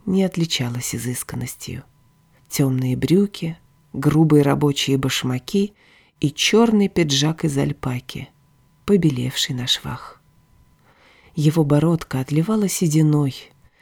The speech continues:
но в широко раскрытых глазах застыло детски наивное выражение.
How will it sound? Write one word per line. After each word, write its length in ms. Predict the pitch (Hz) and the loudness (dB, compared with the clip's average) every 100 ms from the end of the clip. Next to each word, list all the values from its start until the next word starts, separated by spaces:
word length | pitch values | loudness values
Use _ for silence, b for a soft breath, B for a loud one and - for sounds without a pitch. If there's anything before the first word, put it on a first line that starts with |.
| b b b | b b b
но 120 | 175 | -2
в 60 | 185 | 0
широко 400 | 226 233 247 285 | 2 2 4 4
раскрытых 640 | 269 - 233 247 220 202 | 4 2 2 2 4 2
глазах 500 | 175 185 190 202 240 208 | 2 2 2 2 0 0
застыло 640 | 160 170 - - 240 226 | 0 -2 -2 -2 0 0
детски 560 | 175 151 214 214 - 180 | 0 2 0 -2 -10 -4
наивное 600 | 170 165 170 170 170 160 | -2 0 0 -2 -2 -2
выражение. 800 | 151 147 143 139 139 131 120 110 | -2 -4 -4 -4 -6 -6 -10 -14